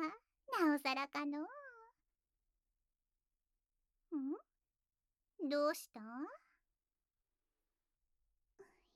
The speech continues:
いや、言わずともわかるぞ。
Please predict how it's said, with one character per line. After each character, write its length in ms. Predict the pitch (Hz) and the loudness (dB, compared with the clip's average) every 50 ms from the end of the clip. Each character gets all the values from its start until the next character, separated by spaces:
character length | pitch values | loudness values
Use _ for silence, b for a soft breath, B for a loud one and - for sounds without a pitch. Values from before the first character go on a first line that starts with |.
| _ | _
い 200 | 240 214 202 196 | -8 -6 -6 -6
や、 160 | 196 196 202 247 294 349 b b b b b b b b _ _ _ _ _ _ _ _ | -6 -8 -8 -10 -10 -12 b b b b b b b b _ _ _ _ _ _ _ _
言 160 | - 302 311 320 | 2 4 6 6
わ 140 | 330 359 | 6 4
ず 120 | 359 403 392 | 4 2 0
と 120 | - 330 277 | 0 2 2
も 80 | 254 233 | 2 2
わ 120 | 226 240 262 | 2 0 0
か 140 | - 359 370 | 0 -2 -4
る 120 | 359 349 | -2 -4
ぞ。 40 | 330 | -6